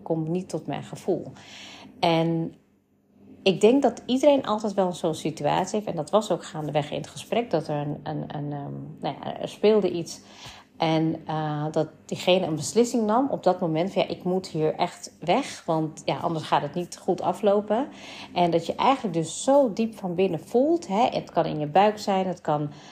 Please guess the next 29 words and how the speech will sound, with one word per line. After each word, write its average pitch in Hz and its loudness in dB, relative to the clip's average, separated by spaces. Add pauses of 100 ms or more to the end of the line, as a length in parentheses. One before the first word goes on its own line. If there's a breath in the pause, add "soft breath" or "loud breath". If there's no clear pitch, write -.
(120)
bij 151 4
je 151 6
hart 214 -2
zijn, 185 0
het - -8
kan 156 -2
echt - -4
een, 160 -4
een 170 -8
soort 160 -2
van, 156 -2 (400 loud breath)
ehm, 151 -2 (260)
ja, 156 2
gevoel 233 0
wat 190 -2
zo 196 6
aan 190 0
je 170 -2
trekt 175 -2
dat 160 -4
je 160 -10
gewoon 156 -2
weet, 147 -2
"Oké, 147 -4
dit 160 -4
moet 165 -2
gewoon 151 -4
nu 147 -4
vanuit, 143 -8